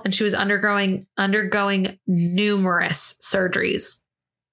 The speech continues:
Her family was staying by her side through everything, though. They were praying that there would be some sort of miracle in the end for her. Her mom remembered the night she left the house, and she said she was only gonna be gone for a few hours and just, like, not to worry about her.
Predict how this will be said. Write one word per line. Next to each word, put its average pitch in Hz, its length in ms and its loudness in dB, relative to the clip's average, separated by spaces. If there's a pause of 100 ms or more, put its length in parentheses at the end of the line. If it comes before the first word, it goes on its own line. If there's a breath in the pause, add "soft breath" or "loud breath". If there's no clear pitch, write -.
(340)
Her 214 200 0
family 214 280 0
was 226 120 0
staying 196 260 0
by 190 120 2
her 190 160 2
side 185 280 0
through 190 140 0
everything, 185 400 2
though. 202 300 0 (360 loud breath)
They 208 140 2
were 214 100 2
praying 208 360 0
that 202 100 0
there 190 100 2
would 190 100 2
be 190 120 2
some 190 200 2
sort 190 200 2
of 170 80 0
miracle 180 420 0
in 196 80 0
the 196 120 0
end 180 180 -2
for 175 100 0
her. 190 240 0 (680 loud breath)
Her 233 120 -2
mom 220 260 2
remembered 233 400 2
the 208 80 2
night 196 280 0
she 208 120 0
left 190 200 0
the 202 40 2
house, 190 540 0 (420 loud breath)
and 208 360 2
she 214 120 0
said 202 240 2
she - 80 0
was 196 120 0
only 269 160 -2
gonna 285 120 0
be 277 60 0
gone 262 200 0
for 233 120 2
a 226 60 -4
few 254 140 -2
hours 233 300 2
and 220 240 -2
just, 262 280 -2
like, 277 180 -4 (220)
not 226 300 0
to 269 100 0
worry 202 380 2
about - 280 -2
her. - 340 -2